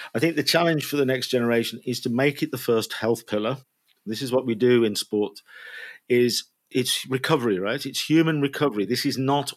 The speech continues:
wasting time. This is a really valuable tool. And if you make it the first pillar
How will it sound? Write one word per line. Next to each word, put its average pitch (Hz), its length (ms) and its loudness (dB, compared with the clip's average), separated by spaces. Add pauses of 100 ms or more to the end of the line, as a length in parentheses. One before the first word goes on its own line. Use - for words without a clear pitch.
wasting 120 580 0
time. 110 400 -4 (760)
This 143 260 0
is 107 140 -2
a 131 80 2
really 139 480 4
valuable 123 500 2
tool. 117 380 -2 (680)
And 117 240 2
if 131 200 -4
you 127 80 0
make 165 340 2
it 165 140 -4
the 135 60 -2
first 156 580 4
pillar 110 300 -2